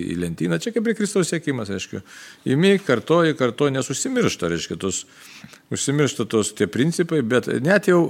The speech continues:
skyrelius pasižiūrėjau, žinai. Žiūrėkit, aš pat verčiau visai, nu, tiesiog vienuoliktas skyrelis, ane? Keli pasiūlymai, kaip pakreipti mūsų valią, jog ši norėtų patikti Dievui.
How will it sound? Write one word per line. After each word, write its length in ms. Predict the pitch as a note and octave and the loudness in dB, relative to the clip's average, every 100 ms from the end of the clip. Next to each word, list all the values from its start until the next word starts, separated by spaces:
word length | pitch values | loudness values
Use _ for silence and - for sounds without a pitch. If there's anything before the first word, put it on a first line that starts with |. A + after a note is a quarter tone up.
| - - - - | -2 -4 -4 -6
skyrelius 480 | - C#3 D3+ D#3+ | -2 2 4 2
pasižiūrėjau, 560 | - F#2+ E2+ F#2+ F#2 D#2+ | 0 -4 -2 0 0 -2
žinai. 240 | E2+ E2+ - - - | -4 -6 -8 -16 -2
Žiūrėkit, 400 | D3+ C3+ F2+ - - - - _ | 2 2 0 -8 -20 -20 -20 _
aš 240 | B3 G3 G#3+ | 2 4 6
pat 160 | F#3+ A2+ | 4 2
verčiau 240 | A2 B2 | 2 2
visai, 240 | A#2+ C#3 A#2+ A2 G#2+ C#3+ | 2 2 2 0 -4 -4
nu, 160 | A#3 | -6
tiesiog 400 | B3 G#3 D3+ G2+ - - - _ _ _ _ _ _ _ - | -6 -4 -4 -4 -8 -20 -20 _ _ _ _ _ _ _ -2
vienuoliktas 500 | B2+ C3+ A2+ A2 G#2 | 2 4 4 2 0
skyrelis, 500 | - F#2+ D2 C2 - E2+ | 2 2 0 -4 -10 -8
ane? 220 | G#2 A2+ - _ _ _ _ - | -8 -10 -14 _ _ _ _ 0
Keli 200 | D3+ F#3+ | 2 4
pasiūlymai, 540 | E3 C3 G3+ G3 F3+ - | 4 2 4 4 4 2
kaip 180 | C#3+ | 2
pakreipti 440 | A#2 C#3+ D3 - A#2+ | 2 2 2 2 0
mūsų 300 | A2+ - F#2 | -2 -2 0
valią, 360 | C#3 G#3 G#3 - | 4 4 2 0
jog 180 | A2 G2+ | -2 -2
ši 180 | - A#2 | 0 0
norėtų 380 | F#2 E3 G#3 F#3+ | 2 2 2 -2
patikti 400 | G2 C3 B2+ A#2 | -2 -2 -2 -4
Dievui. 400 | E2 D2 B1 | -4 -6 -10